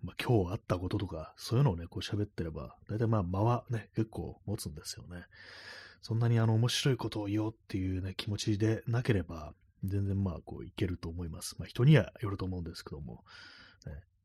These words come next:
結構あれですよね、あのー、何人かでやってる放送とかで、すごく、まあ、あの、ワイワイね、楽しそうにやってて、よく喋るっていう人が、あの、ソロになると、一人でね、あの、こういう放送をやるってなると、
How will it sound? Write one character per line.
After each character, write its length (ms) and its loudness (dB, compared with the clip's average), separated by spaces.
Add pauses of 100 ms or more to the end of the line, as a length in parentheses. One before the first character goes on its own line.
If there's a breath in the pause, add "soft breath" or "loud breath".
(720 soft breath)
結 140 2
構 100 8
あ 40 8
れ 60 8
で 100 6
す 140 -2
よ 80 0
ね、 80 0
あ 80 2
の 480 0
ー、 40 0
何 220 8
人 200 6
か 120 -2
で 100 2
や 100 2
っ 40 -6
て 180 0
る 60 2
放 160 2
送 140 0
と 100 2
か 140 -4
で、 240 -8
す 140 -8
ご 100 4
く、 80 2
ま 100 6
あ、 40 6
あ 40 4
の、 240 2
ワ 120 2
イ 40 4
ワ 160 -2
イ 40 -6
ね、 100 -6
楽 220 -2
し 60 -8
そ 100 -4
う 60 -2
に 100 -4
や 80 -8
っ 20 -14
て 180 -8
て、 280 -10
よ 100 0
く 80 -4
喋 220 4
る 80 4
っ 40 2
て 180 -2
い 20 -2
う 20 -8
人 140 2
が、 260 -2 (560)
あ 80 -2
の、 400 -2
ソ 200 4
ロ 120 10
に 100 0
な 120 -4
る 80 -8
と、 180 -8
一 240 2
人 100 8
で 120 0
ね、 240 -2
あ 80 0
の、 160 0
こ 80 0
う 40 4
い 20 2
う 40 0
放 140 0
送 80 0
を 60 2
や 80 0
る 80 2
っ 20 0
て 120 -4
な 60 2
る 100 0
と、 200 -8